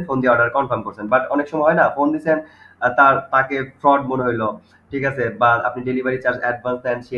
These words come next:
ডেলিভারি চার্জ অ্যাডভান্স দিতে চাচ্ছেন আপনাকে, যে কোনো কারণে মনে হলো যে না আপনি পার্সেলটা তাকে দিবেন না, তখন কি করবেন? এই অর্ডারটাকে just, আহ, ক্যান্সেল আছে দেখেন, আহ, do cancel অপশন আছে, এটাকে দিয়ে just ক্যান্সেল করে দেবেন। আর ক্যান্সেল দেওয়ার সময় আপনি ডেলিভারি ফেইলড এর মতো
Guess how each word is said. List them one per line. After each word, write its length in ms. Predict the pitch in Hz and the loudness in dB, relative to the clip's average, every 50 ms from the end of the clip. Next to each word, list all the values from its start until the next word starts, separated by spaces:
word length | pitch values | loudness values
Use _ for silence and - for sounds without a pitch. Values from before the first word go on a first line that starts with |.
| 120 120 | -6 -6
ডেলিভারি 300 | 120 120 113 117 120 117 - | -8 -6 -4 -4 -6 -4 -4
চার্জ 140 | 120 117 113 - | -4 -4 -4 -6
অ্যাডভান্স 320 | 113 117 110 104 113 113 113 127 | -8 -10 -8 -8 -8 -8 -8 -8
দিতে 140 | 131 135 135 - | -10 -12 -8 -6
চাচ্ছেন 260 | 123 113 - 117 110 107 107 | -6 -6 -6 -6 -4 -4 -4
আপনাকে, 300 | 104 - 107 107 110 107 98 101 - _ _ _ _ _ _ _ _ - | -2 -4 -8 -8 -8 -14 -18 -18 -20 _ _ _ _ _ _ _ _ -2
যে 80 | - 190 190 | 0 2 2
কোনো 140 | 202 202 196 185 185 | 4 2 4 6 6
কারণে 220 | 180 180 185 185 180 165 | 6 6 6 4 2 2
মনে 120 | 160 160 165 165 | 2 2 2 2
হলো 120 | 160 165 151 | 2 0 -2
যে 60 | 143 127 117 | -2 0 0
না 60 | 107 104 - - 104 107 | 0 0 0 0 -2 -4
আপনি 180 | - - 117 117 117 117 - - _ 113 | -4 -6 -6 -8 -8 -8 -10 -12 _ -6
পার্সেলটা 360 | 113 110 - 117 113 113 110 - | -6 -6 -6 -8 -10 -8 -6 -6
তাকে 160 | 107 107 113 104 113 | -6 -6 -8 -10 -8
দিবেন 200 | 113 117 127 139 170 | -6 -4 -4 -2 -2
না, 60 | 190 180 156 | -4 -2 -2
তখন 160 | 151 147 151 147 - | -4 -4 -4 -8 -10
কি 60 | 147 151 | -2 -2
করবেন? 200 | 156 156 175 180 165 | -2 0 0 -2 0
এই 40 | 135 123 | 0 0
অর্ডারটাকে 340 | 120 123 - 131 - 147 143 - 139 | 0 0 -4 -6 -10 -10 -6 -2 -2
just, 180 | 143 143 - - _ _ _ - - _ _ 110 | -2 -2 -4 -12 _ _ _ -20 -20 _ _ 0
আহ, 120 | 113 120 120 - - _ _ _ _ _ _ _ | 0 0 0 -2 -10 _ _ _ _ _ _ _
ক্যান্সেল 400 | 165 160 160 165 - 143 127 113 107 | 0 0 0 0 -2 -2 -2 0 0
আছে 140 | 107 107 104 107 110 | -2 -4 -4 -6 -6
দেখেন, 200 | 113 131 165 - | -4 -6 -8 -10
আহ, 360 | - _ _ - _ _ 117 120 117 | -10 _ _ -20 _ _ -10 -8 -2
do 80 | 139 156 151 151 | -2 -2 -2 0
cancel 300 | 143 135 131 123 135 131 127 | -2 -4 -2 -2 -2 -2 -2
অপশন 180 | 127 - - 139 151 | -2 -2 -2 -4 -4
আছে, 100 | 147 - 135 | -2 -4 -6
এটাকে 220 | 117 131 123 135 135 127 131 | -6 -6 -6 -6 -8 -6 -4
দিয়ে 120 | 147 170 170 - 127 | -4 -4 -2 0 0
just 200 | 131 131 - - _ - | 0 0 -2 -8 _ -4
ক্যান্সেল 280 | 143 143 - 131 117 110 113 | -4 -4 -4 -6 -10 -8 -6
করে 100 | 107 101 98 | -6 -6 -6
দেবেন। 140 | 101 104 107 107 | -6 -6 -6 -6
আর 60 | 107 - | -4 -4
ক্যান্সেল 320 | 143 143 143 - 160 160 156 156 | -4 -4 -4 -4 -4 -4 -2 0
দেওয়ার 160 | 156 156 156 156 | 0 0 0 -2
সময় 180 | 165 175 202 226 - 127 | -6 -6 -6 -6 -8 -10
আপনি 120 | 127 123 113 113 | -10 -10 -12 -8
ডেলিভারি 280 | 120 123 123 123 127 127 | -8 -6 -4 -4 -6 -6
ফেইলড 180 | 127 123 123 131 | -6 -8 -8 -6
এর 60 | 135 139 | -6 -8
মতো 100 | 143 139 | -8 -8